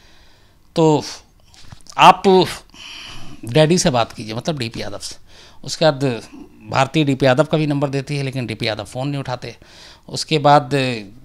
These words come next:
और फिर रात कॉल करते हैं और पूरी रात बीत जाती है। अगले दिन सुबह हो जाती है, नीलम कटारा बेहद परेशान, घबराई हुई। तो फिर भारती उन्हें मशवरा देती कि आप पुलिस में कंप्लेंट कीजिए।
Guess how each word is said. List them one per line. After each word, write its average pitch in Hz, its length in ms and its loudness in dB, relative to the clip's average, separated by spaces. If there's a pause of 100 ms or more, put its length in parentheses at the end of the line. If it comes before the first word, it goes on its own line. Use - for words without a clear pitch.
(380)
और 143 260 8
फिर 165 100 4
रात 147 360 4
कॉल 147 200 4
करते 143 220 -2
हैं 180 80 0
और - 60 -10
पूरी 143 180 0
रात 123 180 2
बीत 139 220 -4
जाती 139 300 -6
है। 120 100 -18 (1500)
अगले 131 200 -4
दिन 123 140 -4
सुबह 139 240 0
हो 151 140 2
जाती 135 280 -2
है, 117 60 -12 (800)
नीलम 139 280 4
कटारा 120 280 0
बेहद 117 220 -6 (100)
परेशान, 139 420 -4
घबराई 127 360 -2
हुई। 127 240 -10 (480)
तो 156 60 -8
फिर 175 200 -2
भारती 139 500 0
उन्हें 147 220 2
मशवरा 143 300 -4
देती 147 280 -8
कि 151 120 -8
आप 117 280 -6
पुलिस 123 640 -6
में 151 100 -6
कंप्लेंट 107 380 -10
कीजिए। 101 240 -18